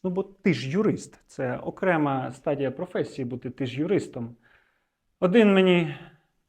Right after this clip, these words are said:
знайомий прийшов і каже: «У мене є по кредиту справа, треба вирішити, ну,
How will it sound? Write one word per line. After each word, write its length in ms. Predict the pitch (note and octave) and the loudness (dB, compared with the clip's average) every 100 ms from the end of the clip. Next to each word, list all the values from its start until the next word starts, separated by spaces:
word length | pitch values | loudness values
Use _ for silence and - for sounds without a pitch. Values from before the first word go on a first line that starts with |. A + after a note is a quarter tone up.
| _ _ _ _ _ | _ _ _ _ _
знайомий 1040 | C3+ C#3 F#3 F#3 F3 F3+ D#3+ D3 C#3 C3+ B2+ - _ _ _ _ _ - | -8 -2 0 2 4 4 6 4 2 -2 -6 -14 _ _ _ _ _ -6
прийшов 340 | D#3+ F3 E4 | -6 -2 -2
і 40 | G#3 | 0
каже: 220 | D#3+ F3 | 0 0
«У 40 | |
мене 240 | F3+ F#3 F3 | 0 0 2
є 160 | E3 | 2
по 160 | D#3+ D#3+ | 0 -2
кредиту 440 | - F#3+ E3 - | -2 2 2 2
справа, 680 | A#2+ - A#3 A#3 C#3+ C3 B2+ - _ _ _ _ | -8 -4 0 2 2 2 -4 -12 _ _ _ _
треба 260 | - E3+ D#3+ | -2 0 2
вирішити, 560 | F3 G3+ B2+ - - | 4 2 2 -2 -8
ну, 160 | C3+ | -8